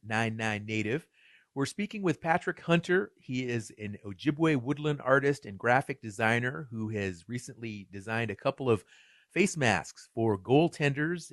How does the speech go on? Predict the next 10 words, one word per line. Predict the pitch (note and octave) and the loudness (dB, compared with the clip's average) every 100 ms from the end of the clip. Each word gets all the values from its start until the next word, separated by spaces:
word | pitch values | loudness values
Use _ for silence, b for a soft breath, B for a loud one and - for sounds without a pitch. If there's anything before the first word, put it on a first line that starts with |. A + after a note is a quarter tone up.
| G#2+ | -8
uh, | G2+ G2 F#2+ F#2+ F2+ F#2 | -4 -2 -2 -2 -4 -6
of | G2 F#2 | -8 -8
the | F#2+ F#2 F2 | -8 -8 -8
N | A2 | -6
H | C#3 - | -6 2
L's, | C#3+ C#3+ C#3 B2+ A#2 | 6 8 6 0 2
uh, | A#2 G#2 G2 - | 4 4 2 -4
Chicago | - A2+ D#3 D#3 D3 | -12 -2 2 4 2
Blackhawks. | D#3 D#3 D#3 C#3 B2+ B2+ - A#2 | 2 2 2 4 6 4 -4 0
And | C3 C3+ | 2 2